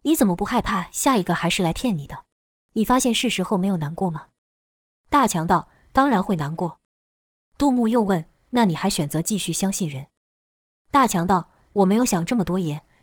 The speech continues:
毕竟每个人都不一样，我总不能一竿子打翻所有的人，我相信还是好人多些，像你、三叔和胡铁就是啊。”杜牧笑道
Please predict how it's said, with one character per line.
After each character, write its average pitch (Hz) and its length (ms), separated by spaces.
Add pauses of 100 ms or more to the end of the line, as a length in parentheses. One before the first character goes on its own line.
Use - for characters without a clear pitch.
(100)
毕 233 120
竟 214 140
每 160 160
个 196 120
人 185 120
都 214 120
不 190 100
一 165 80
样， 170 200 (300)
我 254 120
总 185 160
不 214 100
能 226 120
一 233 120
竿 240 180
子 220 120
打 143 140
翻 202 180
所 170 220
有 233 100
的 156 100
人， 143 180 (300)
我 180 120
相 220 200
信 185 260
还 - 140
是 - 100
好 139 180
人 147 140
多 220 160
些， 196 240 (240)
像 196 260
你、 151 160 (240)
三 - 220
叔 - 180
和 226 120
胡 202 200
铁 - 160
就 196 140
是 - 160
啊。” - 140 (800)
杜 285 120
牧 233 140
笑 202 220
道 156 240